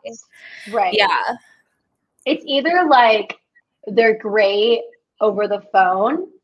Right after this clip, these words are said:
Speaker 2: and then in person, you're like, "Okay, wait, huh? Is this the same person?" Or it's the complete opposite.
Speaker 1: Yeah.
Speaker 2: <sighs>
Speaker 1: It's like, why
Speaker 2: Yeah.
Speaker 1: can't everyone just have it all? I don't get it.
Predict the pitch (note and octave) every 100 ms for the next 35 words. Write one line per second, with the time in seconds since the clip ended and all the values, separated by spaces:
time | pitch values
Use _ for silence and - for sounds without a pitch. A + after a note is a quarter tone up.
0 | - A3 G#3+ G#3 G3+ - _ - G#3 G#3
1 | G#3 F#3+ - G3 F#3+ F#3 F3 F3 - F#3+
2 | F3+ G3 C4 A3+ A3 A#3 B3 A3+ G#3+ G#3+
3 | C4 D4+ - - - A#3+ A#3+ B3+ A#3+ A3+
4 | - A#3 - F3+ F3 F#3+ - - - _
5 | _ _ _ _ _ _ A3 G#3 F#3+ G3
6 | - _ - - - - - - - -
7 | - A4+ - D5 - D#5 - A#4+ - -
8 | C#4 - F#4 E4+ C4+ B3 B3 - D4+ C#4
9 | A3+ A3+ A3+ A#3 A#3 A#3 A3+ A#3 A#3+ A#3
10 | G3+ F#3+ G3 F#3 F#3 F#3 E3 _ F3+ D3
11 | E2+ -